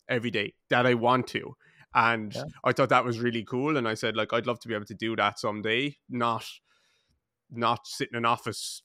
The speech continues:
Speaker 1: from whatever, or sit in a gym all day long and just work when I need to and hopefully spend time with my kids." But now that it's coming, I still want that, but I'm actually going to have to make that happen rather than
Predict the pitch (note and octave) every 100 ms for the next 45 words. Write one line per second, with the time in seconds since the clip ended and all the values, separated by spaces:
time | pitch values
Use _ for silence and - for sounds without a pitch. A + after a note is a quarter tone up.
0 | - A2+ G#2 G#2 G2+ G2+ _ A#2 A#2 A2
1 | G#2 G#2 - A#2+ B2 A2+ B2 A2+ A#2 B2+
2 | B2+ B2 A#2 A#2 A#2 A2+ A2 G#2 G#2 G#2
3 | _ B2 A2+ A2+ A#2 - _ _ - B2
4 | C3 C3+ C3+ A#2+ A#2 B2 B2+ D#3 D#3+ B2
5 | G#2 _ - B2 - A2+ G#2 A2 G#2+ A#2
6 | A2+ G2+ A2 - A2+ G#2+ A#2 G#2+ A#2 C#3+
7 | F3 B2+ F3+ - _ _ _ _ - C3
8 | A2+ - D3+ E3+ C3+ A#2 F3 - D3+ C#3+
9 | - A#3 C4 D#3+ A#2+ A#2+ A2+ - B2+ -
10 | C3+ C3 B2+ C#3 - C#3+ C3 B2+ B2 A2+
11 | A#2+ - B2+ A2+ A2 G#2+ A#2+ A#2 C3 A2
12 | G2 B2+ C3 G#2+ G2+ A2+ A2+ A2+ G#2+ G#2+
13 | G#2